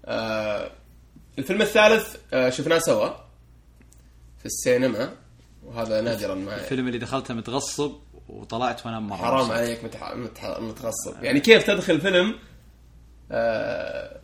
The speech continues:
Speaker 1: تدخل فيلم فيه، آه، شو اسمه، جوي كينج ومورغان فريمان وآن مارغريت وتقول متغصب؟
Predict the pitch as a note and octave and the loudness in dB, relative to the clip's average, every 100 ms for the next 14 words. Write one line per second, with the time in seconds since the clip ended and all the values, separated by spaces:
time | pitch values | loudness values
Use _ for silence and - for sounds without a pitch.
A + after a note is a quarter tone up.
0 | - D#3+ E3 E3+ E3+ F#3+ G3+ D#3+ F3 E3 | 0 2 4 2 4 2 2 0 4 6
1 | C#3 B2+ A#2+ A#2 - D3 B2+ A#2 A#2 C3 | 6 2 0 -2 -2 -4 -4 -6 -4 -2
2 | C3+ C3+ D#3 D#3 B2 A#2 B2+ B2+ B2+ C3 | 0 0 0 2 2 2 0 2 0 2
3 | D3+ D3+ D3 C3 A2+ A2 - - - - | 4 4 4 2 -2 -6 -12 -20 -20 -12
4 | - B2+ C3 D3 C#3+ C#3+ C#3 - A#2+ C3+ | -2 4 4 4 4 2 0 -4 0 6
5 | C3+ B2+ B2+ - | 6 6 0 -2